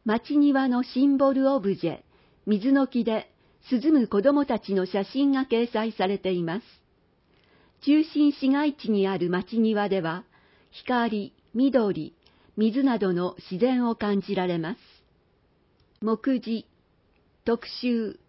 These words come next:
活動と交流が生まれる町、みんなで育てる町へ、二ページ。ハグッドデイズ、教育費で困ったら、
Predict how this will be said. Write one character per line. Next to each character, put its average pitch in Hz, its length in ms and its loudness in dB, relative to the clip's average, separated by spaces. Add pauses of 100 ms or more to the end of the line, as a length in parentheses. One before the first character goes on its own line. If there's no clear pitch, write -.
(480)
活 240 320 -4
動 294 220 2
と 269 220 4
交 262 320 6
流 262 200 4
が 247 180 0
生 240 60 0
ま 233 160 2
れ 233 140 0
る 220 120 0
町、 208 520 -6 (460)
み 294 220 4
ん 302 80 4
な 302 120 2
で 214 100 2
育 220 300 0
て 254 140 0
る 185 140 0
町 175 380 -4
へ、 139 180 -4 (420)
二 208 140 -2
ペ 247 280 0
ー 180 60 -2
ジ。 - 240 -12 (760)
ハ 214 180 -2
グ 247 140 -4
ッ 285 80 -8 (100)
ド 262 140 2
デ 254 160 0
イ 180 140 -4
ズ、 - 240 -12 (520)
教 285 260 2
育 302 220 -2
費 240 140 -2
で 185 140 -2
困 185 260 -4
っ 262 60 -4
た 165 220 -8
ら、 147 200 -10